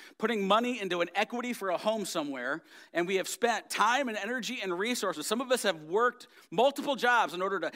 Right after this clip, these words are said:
have that home be a security for us. Well, what if that home's gone tomorrow? Would you lose hope? Uh, wh-, what if there's an election, which there will be soon, and the person that you voted for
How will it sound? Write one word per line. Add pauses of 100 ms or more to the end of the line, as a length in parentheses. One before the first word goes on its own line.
have
that
home
be
a
security
for
us.
Well,
what
if
that
home's
gone
tomorrow? (2500)
Would
you
lose
hope? (1200)
Uh,
wh-,
what
if
there's
an
election,
which
there
will
be
soon, (340)
and
the
person
that
you
voted
for